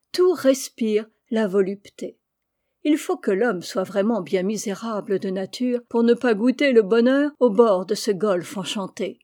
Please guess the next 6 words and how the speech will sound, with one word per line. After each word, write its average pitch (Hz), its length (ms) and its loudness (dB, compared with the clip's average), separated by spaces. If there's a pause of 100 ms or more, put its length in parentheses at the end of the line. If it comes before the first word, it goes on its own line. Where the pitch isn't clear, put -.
(220)
Nous 254 140 4
devons 320 320 2
donc 330 240 0
faire 254 240 -6
provision 214 580 -2
d'indulgence 202 840 -6